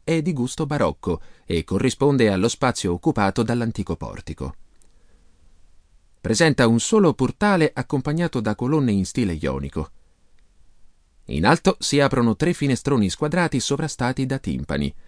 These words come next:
La composizione sembra incompleta a causa dell'assenza dell'ultimo ordine, che solitamente presenta la forma a cuspide. All'estrema destra c'è la torre campanaria, di cui parleremo in seguito.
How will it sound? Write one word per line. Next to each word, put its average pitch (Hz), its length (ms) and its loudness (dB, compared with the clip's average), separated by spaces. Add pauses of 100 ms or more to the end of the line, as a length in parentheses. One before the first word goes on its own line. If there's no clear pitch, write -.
(420)
La - 200 -10
composizione 120 680 2
sembra 131 360 0
incompleta 110 680 0 (160)
a 80 100 -6
causa 107 380 2
dell'assenza 87 640 -2
dell'ultimo 104 580 -2
ordine, 104 460 2 (180)
che 165 220 0
solitamente 170 720 -2
presenta 120 420 -2
la 156 80 -4
forma 110 320 -4
a 113 60 -6
cuspide. - 580 -10 (920)
All'estrema 120 560 2
destra 180 360 2 (220)
c'è 175 220 -2
la 185 100 0
torre 135 300 -2
campanaria, 87 680 -2 (300)
di 185 140 0
cui 170 260 0
parleremo 101 500 0
in 69 100 -6
seguito. - 520 -10